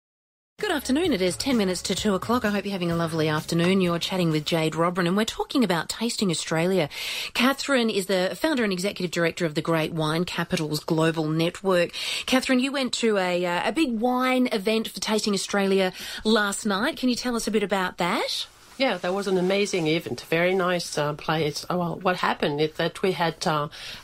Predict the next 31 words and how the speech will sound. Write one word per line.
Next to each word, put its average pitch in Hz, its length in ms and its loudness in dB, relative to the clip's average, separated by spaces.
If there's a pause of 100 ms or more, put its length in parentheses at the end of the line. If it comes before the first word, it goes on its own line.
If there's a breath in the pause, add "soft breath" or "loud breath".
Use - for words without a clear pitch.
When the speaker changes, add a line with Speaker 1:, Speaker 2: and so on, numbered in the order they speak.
Speaker 2:
our, 160 260 2 (420)
the 202 300 -2
wines 214 300 2
of 202 100 -2
the 185 60 -4
Great 170 200 0
Wine 160 160 0
Capitals, 175 520 -2
you 165 80 0
know, 147 160 0
that's 147 480 -4
ten 180 220 2
cities 160 360 -2
around 147 240 2
the 147 80 0
world 147 300 0
that 131 180 -4
are 135 180 0
recognized 139 520 -2
for 147 100 0
the 135 240 0 (360 loud breath)
high 156 200 2
quality 156 380 -2
of 143 100 0
their 147 140 2
wine 147 320 2
and 143 120 -2
their 139 120 0
wine 143 260 0
tourism 139 380 0
offer. 143 360 0